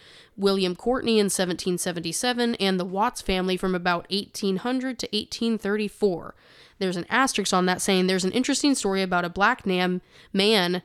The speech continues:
named Africa Parker associated with the lot and the ordinary. He apparently was a slave but later became a freedman, perhaps because of his u-, his utility with the distillery. This will be a later blog post. I'm not reading that.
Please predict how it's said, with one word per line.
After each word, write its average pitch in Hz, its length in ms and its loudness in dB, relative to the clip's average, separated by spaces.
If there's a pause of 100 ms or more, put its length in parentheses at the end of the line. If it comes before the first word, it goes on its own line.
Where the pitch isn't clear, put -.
named 190 400 2
Africa 202 440 -2
Parker 190 420 -2
associated 180 580 0
with 180 140 -6
the 175 100 -4
lot 180 360 0
and 185 180 2
the 180 80 0
ordinary. 170 680 -4 (460)
He 208 160 0
apparently 277 380 0
was 233 160 2
a 196 40 0
slave 240 380 0
but 196 140 -4
later 196 200 0
became 226 280 -2
a 247 40 -2
freedman, 185 640 -2 (320)
perhaps 196 400 -2
because 220 280 -2
of 196 100 -2
his 196 220 -2
u-, 202 180 -4
his 226 320 0
utility 269 580 -2
with 220 260 -2
the 214 60 -6
distillery. 170 760 -4 (280)
This 190 240 -2
will 208 100 2
be 185 280 -2
a 185 80 0
later 170 340 -4
blog 170 380 -8
post. - 400 -4 (380)
I'm 202 120 -12
not 175 240 -2
reading 156 320 -12
that. - 200 -18